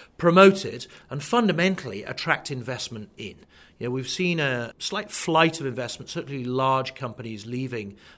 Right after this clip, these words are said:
the U K in life sciences and biotech in general. We want to attract them back. But critically, we want to attract risk capital. And, you know, if you're a, an academic researcher coming out of an institution looking for money to commercialize your molecule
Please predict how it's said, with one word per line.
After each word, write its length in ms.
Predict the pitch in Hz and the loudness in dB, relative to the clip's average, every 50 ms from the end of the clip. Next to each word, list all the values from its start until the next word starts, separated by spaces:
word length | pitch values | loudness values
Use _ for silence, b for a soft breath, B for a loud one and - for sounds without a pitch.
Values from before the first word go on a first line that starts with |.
| B - | B -12
the 80 | 107 | -10
U 100 | 113 113 | -10 -10
K 220 | 110 - 123 110 107 | -8 -8 -6 -6 -6
in 60 | 107 | -6
life 280 | 113 113 117 127 123 - | -6 -4 -4 -4 -4 -4
sciences 480 | - - 120 113 107 95 104 98 95 | -6 -6 -6 -8 -8 -10 -12 -14 -14
and 100 | 101 95 | -14 -12
biotech 420 | - 107 107 104 - - 107 - - | -10 -10 -10 -10 -12 -12 -14 -12 -14
in 100 | 101 101 | -14 -12
general. 260 | 120 117 107 101 104 | -10 -10 -10 -10 -10
We 60 | 113 | -10
want 180 | 131 160 170 139 | -10 -10 -10 -10
to 120 | 120 113 | -8 -10
attract 380 | 107 - - 127 110 - - - | -10 -10 -10 -12 -12 -12 -14 -16
them 260 | 104 98 101 101 - B B B B B B B B _ | -16 -14 -14 -16 -18 B B B B B B B B _
back. 300 | - 139 127 - - - | 2 2 2 2 0 -6
But 160 | - 131 - | -8 -8 -4
critically, 400 | - 202 214 208 - - 165 147 | 0 0 0 0 0 -4 -2 -2
we 100 | 127 127 | -2 -2
want 200 | 127 127 131 123 | -2 -2 -4 -4
to 80 | 123 123 | -6 -8
attract 360 | 113 - 135 117 104 - - | -10 -6 -6 -8 -8 -8 -12
risk 200 | 117 107 - - | -12 -12 -10 -10
capital. 500 | - 117 101 - - - - - - - | -10 -10 -10 -10 -14 -20 -20 -20 -20 -18
And, 160 | - 117 113 113 | -18 -16 -14 -14
you 80 | 123 | -10
know, 60 | 123 | -8
if 160 | 123 123 123 - | -8 -6 -2 2
you're 220 | 170 185 185 165 | 4 4 6 6
a, 400 | 147 139 131 127 117 113 110 - - - | 6 6 4 4 2 2 0 -4 -10 -16
an 120 | - 117 123 | -12 -8 -8
academic 480 | 123 120 - 110 123 120 120 120 - | -8 -8 -8 -8 -6 -6 -6 -8 -10
researcher 480 | - 110 - - 123 117 - - 120 101 | -10 -10 -8 -6 -6 -6 -8 -8 -12 -14
coming 340 | - - - 123 123 127 127 | -12 -10 -8 -8 -6 -6 -6
out 240 | 135 143 147 - - | -6 -6 -6 -8 -8
of 80 | - | -10
an 80 | 107 110 | -10 -10
institution 640 | 107 107 - - - - 113 104 - - 113 - B B B B B B B B | -12 -12 -12 -12 -12 -12 -10 -10 -12 -14 -14 -16 B B B B B B B B
looking 400 | 127 143 165 170 165 - 160 135 | 0 2 2 2 2 0 -2 -2
for 120 | - - 123 | -2 -4 -6
money 360 | 123 120 113 92 95 98 - | -4 -4 -4 -6 -8 -12 -12
to 520 | - - 120 110 110 107 104 104 98 - - | -12 -10 -8 -8 -8 -8 -10 -12 -16 -18 -18
commercialize 600 | - - 135 139 131 123 - 127 120 117 113 104 - | -12 -8 -6 -4 -4 -4 -4 -6 -6 -6 -6 -6 -6
your 100 | 110 107 | -6 -6
molecule 840 | 110 120 123 120 113 - - 131 117 110 107 104 107 107 107 107 104 | -4 -4 -4 -4 -6 -6 -4 -4 -4 -4 -4 -6 -8 -10 -12 -14 -16